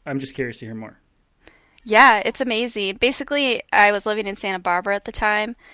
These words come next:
Speaker 2: and I just saw people walking down the beach, uh, who had come out from diving. It's, it's not super common there, but it's, like,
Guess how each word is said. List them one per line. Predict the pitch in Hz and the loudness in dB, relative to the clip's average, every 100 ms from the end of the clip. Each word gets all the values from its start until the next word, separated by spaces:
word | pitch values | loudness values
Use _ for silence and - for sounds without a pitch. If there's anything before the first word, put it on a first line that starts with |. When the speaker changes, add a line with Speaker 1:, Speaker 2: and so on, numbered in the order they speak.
| _ _ | _ _
Speaker 2:
and | 196 196 185 185 185 185 185 185 | -2 0 2 2 0 -2 -4 -4
I | |
just | 185 190 | -4 -6
saw | 175 175 175 - | -4 -2 -4 -6
people | - 175 - | -14 -12 -6
walking | 175 175 180 | -6 -8 -12
down | 190 180 | -10 -10
the | 180 | -10
beach, | - 190 220 - - _ - - | -10 -10 -6 -6 -6 _ -20 -10
uh, | 175 180 170 170 175 202 - | -4 0 0 -2 -4 -10 -14
who | 180 175 | -10 -10
had | 196 - | -10 -10
come | 190 175 | -8 -8
out | - | -8
from | - 180 | -10 -10
diving. | 165 165 196 196 | -6 -6 -6 -10
It's, | 180 - - - | -12 -16 -20 -8
it's | 247 339 | -2 2
not | 349 | 2
super | - 233 226 202 | 2 -2 -2 -4
common | - 190 180 | -2 -2 -2
there, | 175 165 | -4 -4
but | 185 | -4
it's, | 180 - | -6 -8
like, | 180 165 - | -8 -10 -12